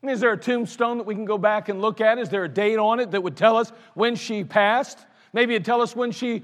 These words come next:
was born and then when she died. But I, I don't know. I don't know where it would be. Do you?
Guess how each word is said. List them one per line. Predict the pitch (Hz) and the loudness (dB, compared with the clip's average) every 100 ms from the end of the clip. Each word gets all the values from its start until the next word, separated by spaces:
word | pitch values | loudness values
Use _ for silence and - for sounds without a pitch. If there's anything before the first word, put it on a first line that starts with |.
| - | -8
was | 233 240 | -2 -2
born | 143 302 262 156 | 4 6 6 2
and | 190 | 2
then | 220 247 | 2 2
when | 233 | -2
she | 233 240 | -4 4
died. | 285 247 175 | 6 6 2
But | 156 214 - _ 143 | -4 -6 -12 _ -12
I, | 147 170 | -6 -4
I | 165 226 | -2 -2
don't | 196 | -2
know. | 220 180 | -2 -2
I | 175 | -2
don't | 247 | -4
know | 196 190 | -4 -4
where | 196 | -4
it | 175 | -6
would | 156 135 | -8 -6
be. | 226 190 156 170 - _ _ _ | -4 -4 -6 -12 -16 _ _ _
Do | - | -14
you? | 131 143 202 | -10 -8 -10